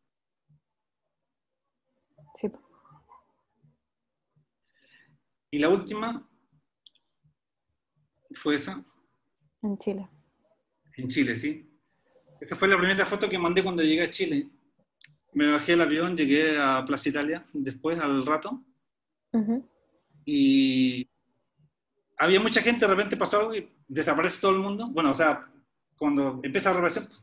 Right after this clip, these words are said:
Speaker 2: nada, todo desaparece. Y esta empiezan a sacar a la gente y queda esta chica sola ahí. Y nada, la fui siguiendo, hice como doce fotos. Se publicó muchísimo afuera.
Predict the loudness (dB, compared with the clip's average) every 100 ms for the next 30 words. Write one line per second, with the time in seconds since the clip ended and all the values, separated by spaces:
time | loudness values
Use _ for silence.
0 | -6 -4 -2 -4 -4 -6 -12 _ _ -12
1 | -6 -4 -2 -4 -8 -20 _ _ _ _
2 | _ _ _ _ _ _ _ _ -4 -2
3 | -2 0 0 0 0 2 0 -2 -6 -4
4 | -2 0 0 -4 -4 -4 -4 -2 0 -2
5 | -4 -8 _ _ _ _ _ _ _ _
6 | _ _ _ _ _ _ _ _ _ _
7 | _ _ _ _ _ _ _ 0 4 6
8 | 6 6 4 2 -4 -6 -2 -2 -4 -6
9 | -4 -2 0 0 2 0 0 0 0 0
10 | -2 -4 -6 -6 -10 -18 _ _ _ _
11 | _ _ _ _ _ _ _ _ _ _
12 | _ -8 -8 -8 -4 0 2 2 2 0
13 | -2 0 0 0 0 -2 -4